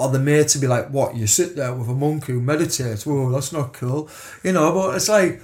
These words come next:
but you go to the gym and you're working on your outer look.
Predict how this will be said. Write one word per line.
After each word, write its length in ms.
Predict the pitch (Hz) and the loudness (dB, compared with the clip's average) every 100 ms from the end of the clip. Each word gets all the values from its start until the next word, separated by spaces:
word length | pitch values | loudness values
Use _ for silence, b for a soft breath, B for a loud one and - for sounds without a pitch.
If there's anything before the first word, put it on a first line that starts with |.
| - - | -18 -20
but 300 | - 165 160 | -6 -4 2
you 240 | 180 185 | 4 4
go 240 | 160 175 165 | 6 4 4
to 40 | |
the 120 | 143 | -2
gym 280 | 123 151 175 | 0 0 2
and 120 | 147 | 0
you're 200 | 147 143 | 4 6
working 400 | 139 143 143 147 | 6 4 2 -4
on 120 | 135 | -4
your 280 | 131 123 117 - | -2 -2 -4 2
outer 300 | 165 190 135 | 2 2 0
look. 400 | 117 110 - | -4 -8 -14